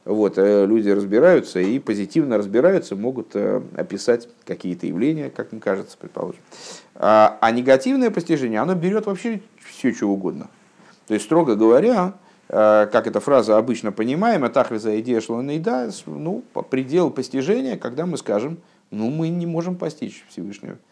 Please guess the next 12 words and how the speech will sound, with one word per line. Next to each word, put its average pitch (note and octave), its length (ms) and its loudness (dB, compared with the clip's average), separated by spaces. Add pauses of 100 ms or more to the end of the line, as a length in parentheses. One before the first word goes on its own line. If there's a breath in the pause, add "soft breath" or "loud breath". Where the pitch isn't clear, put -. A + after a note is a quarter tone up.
(640 soft breath)
И - 80 -2
это D#3+ 260 4
будет D3+ 360 -2
максимальное, A#2 1000 -2
э, A#2+ 340 -8 (120)
постижение, A#2 840 -4 (400 soft breath)
максимальный C3+ 840 0
уровень D#3+ 420 2
постижения, A2 640 -2
который A2 380 -6
человеку C3+ 340 -4
доступен. E3 560 -4